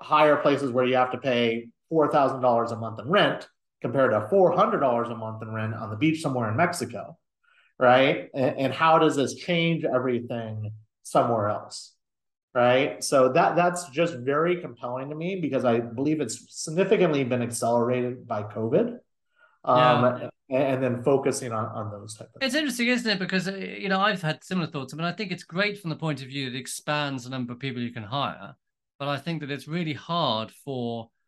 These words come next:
Speaker 2: it's, it's much harder to integrate people who are off, um, you know, who aren't in the same office. And I think it's fine if you've got someone who's, who's experienced, but if you've got, like, a new starter, like a new graduate,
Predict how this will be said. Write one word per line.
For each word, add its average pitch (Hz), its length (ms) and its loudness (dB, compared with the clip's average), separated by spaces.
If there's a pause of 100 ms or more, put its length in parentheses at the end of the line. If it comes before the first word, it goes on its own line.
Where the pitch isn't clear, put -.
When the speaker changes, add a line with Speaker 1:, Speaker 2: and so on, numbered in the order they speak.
(1300)
Speaker 2:
it's, 185 180 -6
it's 170 160 -8
much 180 260 0
harder 156 280 0
to 151 180 -10
integrate 135 480 -4
people 123 280 -8
who 117 80 -6
are 117 100 -8
off, 123 260 -8 (800)
um, 113 520 -8 (600)
you 139 100 -8
know, 120 120 -6
who 123 80 -4
aren't 123 260 -4
in 120 80 -8
the 113 60 -6
same 113 240 -4
office. - 560 -10
And 143 100 -8
I 135 60 -4
think 156 180 -4
it's - 120 -8
fine 175 320 0
if 127 100 -2
you've 147 100 -4
got 143 140 -6
someone 139 220 -4
who's, 139 280 -6
who's 139 200 -8
experienced, 135 800 -4
but 143 60 -14
if - 120 -14
you've 165 80 -14
got, 147 120 -6
like, 139 140 -8
a 139 40 -4
new 143 220 0
starter, 139 460 -2
like 120 140 -4
a - 20 -4
new 127 140 -2
graduate, 123 760 -4